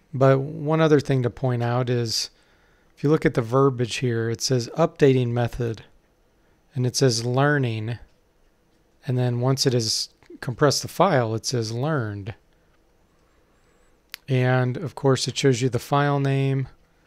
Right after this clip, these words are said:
the original size, and the size after it's been compressed. So I'm gonna l-, go ahead and stop the video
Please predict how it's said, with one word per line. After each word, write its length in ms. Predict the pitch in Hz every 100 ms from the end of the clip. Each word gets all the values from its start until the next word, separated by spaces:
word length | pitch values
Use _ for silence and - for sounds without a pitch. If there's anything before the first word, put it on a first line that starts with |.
| _
the 120 | - 120
original 440 | 120 135 127 123
size, 720 | - 131 120 117 120 117 - - _ _ _ _ _ _ _ _ - 123
and 300 | 117 117 110
the 80 |
size 520 | - 131 123 120 117 110
after 400 | 147 131 - 123
it's 140 | 110
been 240 | - 120
compressed. 840 | 110 117 98 117 113 120 - - - _ _ _ _ _ _ _ _ _ _ _ _ _ _ _ _ _ _
So 560 | - - 135 123 120 113 - - _ _ _ _ _ _
I'm 140 | 139 160
gonna 400 | 165 156 127 131 -
l-, 180 | 127 127 - 131
go 180 | 131 139
ahead 260 | 139 147 135
and 300 | 120 113 110 - _ _ _ _ -
stop 320 | - 143 139
the 60 | 117
video 600 | 135 135 131 135 139